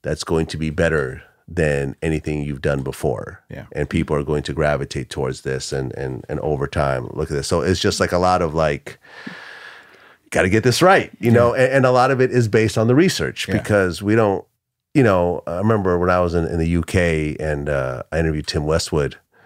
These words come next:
Speaker 1: you know, who's been doing it longer than I have. And, and we talked about our styles of interview, and he's like, he never researches. You know, his thing is, like, he just likes to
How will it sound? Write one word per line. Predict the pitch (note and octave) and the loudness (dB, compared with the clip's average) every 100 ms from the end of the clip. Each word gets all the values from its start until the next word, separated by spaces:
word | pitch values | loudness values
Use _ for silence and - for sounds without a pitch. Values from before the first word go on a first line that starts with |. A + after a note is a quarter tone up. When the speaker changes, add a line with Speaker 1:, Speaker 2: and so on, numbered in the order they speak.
| - - - | -20 -20 -4
Speaker 1:
you | E2+ | 0
know, | |
who's | E2+ D2+ | 0 0
been | E2 | 0
doing | E2 | 0
it | D2+ | 2
longer | E2 D2+ | 0 0
than | C#2+ | 0
I | E2 F2+ | 0 0
have. | D2+ C#2+ C#2+ - | 0 -2 -4 -6
And, | F2 E2 | -8 -4
and | E2+ | -2
we | F2 | -2
talked | F#2 F#2+ F#2 | 0 0 0
about | F#2 E2 | 0 0
our | D2+ | 0
styles | - G#2+ G#2+ F2+ D#2+ - - _ | 0 2 4 2 -2 -8 -18 _
of | F2+ | 0
interview, | G#2+ A#2+ G2 F2+ | 2 2 2 2
and | E2 | 2
he's | F#2 G2+ | 0 2
like, | F#2 F2 | 0 0
he | A2+ | 2
never | G2+ F2+ | 2 2
researches. | F2+ - - - - - _ _ _ _ _ _ | -2 -4 -8 -12 -14 -16 _ _ _ _ _ _
You | F2 | -2
know, | F2 D2+ | 2 4
his | G#2 A2+ | 2 2
thing | G2 F2+ | 2 0
is, | E2+ | 0
like, | E2+ | -2
he | - | -4
just | E2+ - | -4 -2
likes | D#2+ - | -4 -4
to | - D#2 D2 | -4 -2 -4